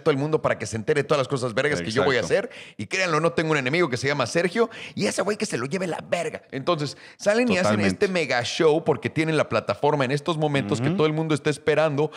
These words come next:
Speaker 1: a ver qué hacen para cagarse uno en el otro. Es,
Speaker 2: Totalmente.
Speaker 1: honestamente, esto ya a mí ya me pasó de moda. Yo ya estoy de
Speaker 2: Ya.
Speaker 1: mega hueva. Esto
Speaker 2: Y es
Speaker 1: nunca pasa
Speaker 2: justamente
Speaker 1: nada y
Speaker 2: eso.
Speaker 1: es de ya, güey.
Speaker 2: No es la primera vez que pasa.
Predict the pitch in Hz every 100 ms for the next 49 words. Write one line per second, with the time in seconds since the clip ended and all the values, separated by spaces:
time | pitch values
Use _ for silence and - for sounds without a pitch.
0 | - - 107 123 147 170 127 117 170 156
1 | 110 - 123 139 143 - - 143 151 147
2 | 127 175 - 98 - - 98 - 127 120
3 | - 190 262 - 208 226 185 180 175 151
4 | 156 151 147 147 151 123 110 143 120 127
5 | 139 139 131 147 139 - 120 123 165 135
6 | 104 135 147 156 - 127 101 92 131 165
7 | 165 156 170 135 127 120 139 139 120 104
8 | 107 101 - 104 95 85 78 139 151 180
9 | 185 160 143 143 131 - 107 123 123 -